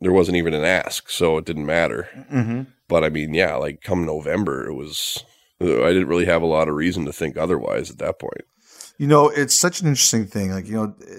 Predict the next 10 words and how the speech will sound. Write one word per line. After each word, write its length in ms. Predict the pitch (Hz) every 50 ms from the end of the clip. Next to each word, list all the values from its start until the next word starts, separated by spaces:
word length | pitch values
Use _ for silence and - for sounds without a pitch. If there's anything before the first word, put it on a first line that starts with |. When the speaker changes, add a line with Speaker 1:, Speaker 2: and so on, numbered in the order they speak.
| - - 104 - - - - - - - _ _ - -
Speaker 2:
you 60 | 120
know, 120 | 120 120
Devin, 420 | 117 113 98 135 131 127 127 127 120
here 120 | 117 135 147
you 160 | 151 143 127
are, 360 | 120 117 113 110 110 113 107 95
you're 120 | 110 110
thirty-five 680 | 107 - - 151 160 165 151 - - 139 135 131 123
years 220 | 120 123 117 101 -
old. 480 | 110 107 104 101 98 98 98 - -